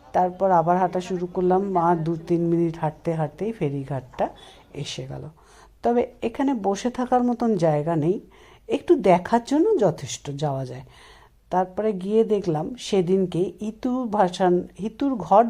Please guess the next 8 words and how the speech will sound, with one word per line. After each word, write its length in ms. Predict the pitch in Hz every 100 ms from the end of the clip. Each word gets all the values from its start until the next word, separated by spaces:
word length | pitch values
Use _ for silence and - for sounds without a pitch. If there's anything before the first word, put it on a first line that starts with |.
| 220
ভাসান 480 | 165 160 147 143 165 - _ 156
দিন 280 | 160 175 160
ছিল। 300 | - 120 131 - - - - - _ _ -
সবাই 320 | - 254 269
নিশ্চয়ই 400 | 254 254 269 240
জানেন, 380 | 208 190 196 202
ইতুর 460 | 185 185 196 185
সেই 520 | 170 202 180 175 175